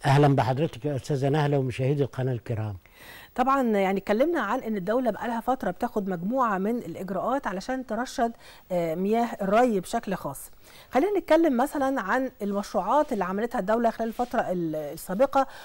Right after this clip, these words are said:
Speaker 2: وأعتقد لا يخفى على أحد فكرة تبطين الترع، لأن كنا بنتكلم عليها من فترة طويلة، آه، دكتور أشرف.
Speaker 1: هذا في غاية الأهمية سيدتي، وفي الواقع بوجه عام فإن العالم يواجه ثلاثة أزمات عالمية،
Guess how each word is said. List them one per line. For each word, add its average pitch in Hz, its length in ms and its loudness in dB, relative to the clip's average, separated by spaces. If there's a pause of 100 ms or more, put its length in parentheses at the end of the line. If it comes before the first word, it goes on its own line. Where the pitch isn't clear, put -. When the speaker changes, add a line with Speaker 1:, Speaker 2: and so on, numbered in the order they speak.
(120)
Speaker 2:
وأعتقد 208 480 0 (100)
لا 254 240 6
يخفى 285 180 0
على 196 160 0
أحد 226 240 -2
فكرة 254 320 -2
تبطين 262 320 -2
الترع، 240 400 2
لأن 202 180 0
كنا 208 160 0
بنتكلم 240 400 0
عليها 226 280 0
من 196 100 -2
فترة 233 240 0
طويلة، 190 440 0 (300)
آه، 180 100 -2
دكتور - 300 -4
أشرف. - 220 -18 (320)
Speaker 1:
هذا 175 300 6
في 139 180 0
غاية 165 280 0
الأهمية 131 580 0
سيدتي، 156 720 -2 (520)
وفي 120 180 -2
الواقع 165 540 2
بوجه 165 540 0
عام 180 240 0
فإن 139 320 -4
العالم 170 460 0 (500)
يواجه 160 460 2 (380)
ثلاثة 147 580 2
أزمات 139 440 2
عالمية، 110 640 -2